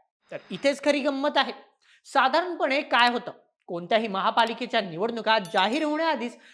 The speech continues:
महापौर पद कोणासाठी राखीव असणार हे ठरलेलं असतं. म्हणजे ओपन कॅटेगरी असणार, महिलांसाठी राखीव असणार की अनुसूचित जमातीसाठी, हे उमेदवारांना आधीच माहिती असतं. पण धुळ्यात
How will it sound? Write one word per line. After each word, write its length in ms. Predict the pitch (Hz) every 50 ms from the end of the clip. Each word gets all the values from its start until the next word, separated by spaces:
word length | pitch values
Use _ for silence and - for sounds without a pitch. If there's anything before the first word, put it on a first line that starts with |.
| - -
महापौर 640 | 226 226 247 269 262 330 359 349 349 311 311 311 285
पद 260 | - 311 285 254 -
कोणासाठी 680 | - - 190 175 196 254 285 277 277 254 214 262 226 175
राखीव 380 | 160 156 170 165 - 269 294
असणार 340 | 294 269 277 - 226 233 254
हे 80 | 311 330
ठरलेलं 480 | - - 269 254 240 254 269 269 269
असतं. 260 | 277 262 269 - - - - _ _ _ _ _ -
म्हणजे 300 | 165 202 175 214 220 -
ओपन 300 | 202 180 180 - 247 247
कॅटेगरी 460 | - 247 247 220 254 247 240 254 285
असणार, 380 | 320 320 320 - 240 233 240 269 - - - - - - -
महिलांसाठी 720 | 233 254 262 262 277 302 330 320 285 320 302 254 311 311
राखीव 460 | 262 226 190 196 190 - 262 277 302
असणार 260 | 294 285 254 247 240
की 160 | 240 - 311 - -
अनुसूचित 500 | 269 269 311 339 330 311 262 202 285 294
जमातीसाठी, 720 | 226 226 254 247 247 262 254 285 269 247 269 254 - - - _ _ _ _ _ _ -
हे 100 | 285 339
उमेदवारांना 800 | 330 302 277 277 311 320 302 320 320 330 330 302 269 254 247 240
आधीच 380 | 269 285 254 220 254 277 262 277
माहिती 380 | 254 247 247 247 240 247 285
असतं. 300 | 285 277 277 - - 262 - - - - - -
पण 160 | 165 160 170
धुळ्यात 300 | 170 220 254 240 233 233